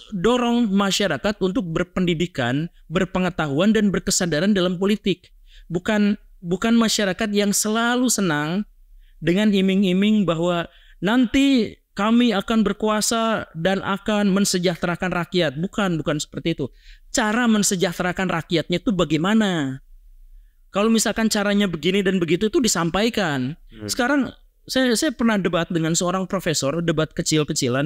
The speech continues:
Speaker 1: gitu ya. Saya katakan, "Ini kan politik polu-, populis." Eh, si Pak Profesor mengatakan, "Ya udah biasa, memang kenyataannya seperti ini," gitu. Ya saya bilang, "Ini bukan soal kenyataannya seperti ini, ini harusnya bukan seperti ini."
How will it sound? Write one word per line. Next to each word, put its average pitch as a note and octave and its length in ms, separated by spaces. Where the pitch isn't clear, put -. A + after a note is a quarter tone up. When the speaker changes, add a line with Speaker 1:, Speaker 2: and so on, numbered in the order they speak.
Speaker 1:
gitu G#2 180
ya. D3 120
Saya B3 180
katakan, B3+ 340
"Ini C#4 140
kan D#4 140
politik A3 420
polu-, G#3+ 280
populis." F#3 640
Eh, F#2 220
si - 140
Pak F#3 160
Profesor F3+ 360
mengatakan, D#3 760
"Ya D3+ 300
udah A3+ 280
biasa, C#4 320
memang G#3 220
kenyataannya G3 540
seperti - 420
ini," D3 320
gitu. - 80
Ya G#3 100
saya A3+ 160
bilang, C4+ 220
"Ini C4 160
bukan G#3+ 240
soal E3+ 200
kenyataannya E3+ 520
seperti D#3+ 420
ini, C#4+ 140
ini B3+ 120
harusnya E3+ 680
bukan D#3+ 320
seperti - 420
ini." C#3 420